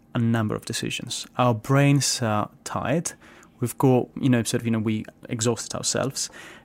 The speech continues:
When you are in front of a dilemma, you're looking for information. You're looking for quick information to inform you that you're making a rational decision, that you're feeling you have enough information to feel that this is a good bargain,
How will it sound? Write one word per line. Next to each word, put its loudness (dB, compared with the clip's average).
When 6
you 8
are 6
in 2
front 4
of 0
a 2
dilemma, 0
you're 4
looking 0
for -2
information. -2
You're 2
looking -4
for -6
quick -2
information 0
to -4
inform 0
you 4
that 2
you're 2
making -2
a -2
rational -4
decision, -6
that -4
you're -4
feeling 2
you -2
have -6
enough 0
information -2
to -2
feel -2
that -2
this -6
is -10
a -8
good -8
bargain, 2